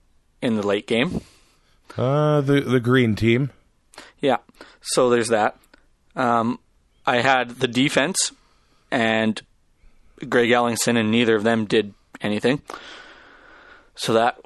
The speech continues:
Speaker 1: felt really good. And again, Zach Collaros was terrible. So where do you wanna start?
Speaker 2: Well, what's your stat? You got a stat on this game.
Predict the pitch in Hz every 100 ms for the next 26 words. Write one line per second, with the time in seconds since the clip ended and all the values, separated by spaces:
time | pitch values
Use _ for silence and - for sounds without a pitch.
0 | - - - 135 117 - 120 117 123 147
1 | - _ _ _ - - 147 131 131 127
2 | 131 139 123 135 131 127 120 123 - 123
3 | 117 113 110 - - 139 113 - 127 113
4 | 95 - - - _ - - 113 107 123
5 | 127 120 107 - 117 104 - - _ _
6 | _ _ - - _ _ - _ - _
7 | - 135 135 180 - 165 - - 104 95
8 | - - 101 113 123 143 - - 107 98
9 | 95 87 85 - 90